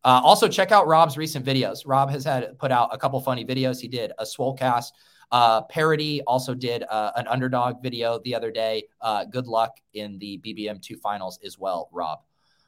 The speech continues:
Um, wh-, why are you guys calling me Pinocchio Pete? Like, I, I mean, where, where is this coming from? Um, Taysom, Huntley, or Russ, single entry G P P?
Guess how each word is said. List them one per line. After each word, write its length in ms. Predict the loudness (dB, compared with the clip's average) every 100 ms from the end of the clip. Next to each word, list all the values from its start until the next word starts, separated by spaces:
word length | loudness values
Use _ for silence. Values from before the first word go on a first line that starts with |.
| _ _ 0
Um, 520 | 6 8 8 4 0 -18 _ _ _ _ _ 4
wh-, 180 | 4 6
why 140 | 4
are 20 |
you 80 | 4
guys 160 | 0 -2
calling 300 | -2 -2 -2
me 120 | -4
Pinocchio 600 | -2 0 0 0 -4 -4
Pete? 380 | -2 -6 -6 -6
Like, 180 | -4 -2
I, 220 | 0 0
I 40 |
mean, 180 | -2 -4
where, 160 | -6 -4
where 120 | -6
is 120 | -6
this 100 | -12
coming 340 | -14 -10 -6 -6
from? 280 | -8 -14 -16 _ _ _ 4
Um, 540 | 8 8 8 4 -6 -8 _ _ _ _ _ _ _ _ _ _ _ _ _ _ -6
Taysom, 560 | -4 -2 -4 -6 -8 -12 _ _ _ _
Huntley, 500 | 0 0 0 -4 -2
or 160 | -2 2
Russ, 320 | 2 2 -2
single 320 | -6 -4 -4
entry 320 | -6 -6 -6
G 180 | -6 -10
P 120 | -10
P? 300 | -10 -10 -12